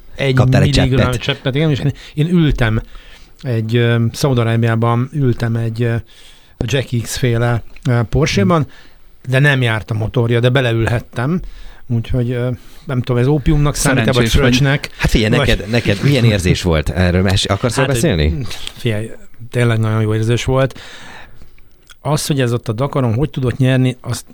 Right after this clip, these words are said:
Speaker 1: a mai napig nem értem, mert teljes mértékig alkalmatlan. Tehát ez a
Speaker 2: Véggázon nyomták.
Speaker 1: Ez, nem
Speaker 2: Padlózták.
Speaker 1: tudom, ez, ez tényleg olyan, mint a, nem tudom, féllábú éneklő macska.
Speaker 2: <laughs>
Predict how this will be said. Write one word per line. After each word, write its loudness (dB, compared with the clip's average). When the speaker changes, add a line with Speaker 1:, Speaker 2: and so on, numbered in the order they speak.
Speaker 1:
a -10
mai 0
napig -2
nem 0
értem, 0
mert -2
teljes 0
mértékig -2
alkalmatlan. -6
Tehát -10
ez 4
a 6
Speaker 2:
Véggázon 2
nyomták. 0
Speaker 1:
Ez, -8
nem -6
Speaker 2:
Padlózták. 2
Speaker 1:
tudom, 2
ez, 0
ez -2
tényleg 0
olyan, 2
mint 0
a, 0
nem 0
tudom, 2
féllábú 2
éneklő 2
macska. 0
Speaker 2:
<laughs> -20